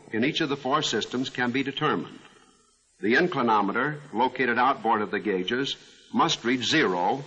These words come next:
for accurate gauge reading. An off-zero reading can cause a high percent of inaccuracy in gauging the fuel available.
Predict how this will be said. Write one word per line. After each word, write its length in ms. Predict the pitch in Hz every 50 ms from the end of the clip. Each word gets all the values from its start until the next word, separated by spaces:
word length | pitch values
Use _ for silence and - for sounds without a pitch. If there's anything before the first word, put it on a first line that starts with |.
| - - -
for 160 | - 104 110
accurate 340 | 120 127 123 - 139 135 127
gauge 280 | 123 151 151 147 147 101
reading. 380 | 101 90 85 - 64 - - - - - _ _ _ _ _ _ _ _ _
An 160 | - 104 110
off-zero 640 | 110 123 143 175 170 - - 131 113 104 98 95 90
reading 520 | 85 92 90 85 78 95 98 117 139 143 - - - - - _ _ -
can 200 | - 120 110 110
cause 300 | 110 - 147 151 147 127
a 80 | 120
high 220 | 107 113 147 165 170
percent 340 | 170 - - - 143 123 113
of 80 | 101
inaccuracy 800 | 107 101 104 101 95 92 - 92 87 85 - - 107 117 131 139 - - - - _ _ -
in 140 | 95 101 95
gauging 320 | 113 123 135 120 139 147
the 80 | 147 143
fuel 240 | 143 123 120 123 135
available. 520 | 135 113 135 120 98 78 - - - -